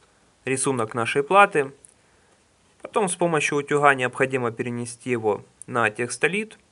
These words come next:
и положить травиться. Далее травим плату с помощью перекиси водорода, лимонной кислоты и соли. Вот в таких пропорциях.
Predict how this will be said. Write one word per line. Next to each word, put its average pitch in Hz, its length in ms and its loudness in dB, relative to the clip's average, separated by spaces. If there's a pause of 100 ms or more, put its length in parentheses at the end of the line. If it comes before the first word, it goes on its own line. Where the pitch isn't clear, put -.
(680)
и 185 220 -4
положить 135 600 2
травиться. 104 580 -4 (1120)
Далее 151 440 6
травим 120 440 0
плату 117 480 -4 (560)
с - 140 -12
помощью 123 500 -2
перекиси 117 600 -6
водорода, 151 680 -2 (460)
лимонной 131 540 -2
кислоты 127 720 -6 (420)
и 170 100 -4
соли. 104 540 -2 (240)
Вот 170 240 -4
в - 40 -20
таких 135 320 -8
пропорциях. - 800 -8